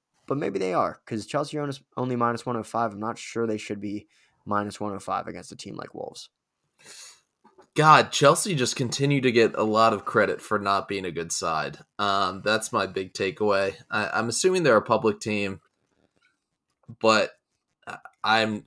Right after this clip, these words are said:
Speaker 2: I'm not gonna do it. Definitely not gonna do it. And I, and I have serious concerns about Wolves without Jose Sa. Um, so I, I don't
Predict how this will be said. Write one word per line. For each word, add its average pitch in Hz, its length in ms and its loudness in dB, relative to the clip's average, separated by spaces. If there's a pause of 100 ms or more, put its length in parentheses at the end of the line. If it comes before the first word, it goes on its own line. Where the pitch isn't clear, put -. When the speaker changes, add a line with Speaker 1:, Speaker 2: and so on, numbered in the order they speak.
(120)
Speaker 2:
I'm 120 180 8
not 107 220 6
gonna 92 160 -6
do 87 240 -2
it. 80 180 -8 (180)
Definitely 101 400 0
not 90 200 -4
gonna 92 160 -6
do 90 220 -4
it. - 220 -4
And 113 160 0
I, 117 220 4
and 127 140 4
I 123 300 4
have 139 200 8
serious 147 320 4
concerns 110 420 -2
about 90 280 0
Wolves 85 320 -2
without 80 220 -2
Jose 92 300 -6
Sa. - 340 -8 (180)
Um, 67 460 -6 (600)
so 92 220 -2
I, 87 280 0
I 95 120 -4
don't 98 340 -2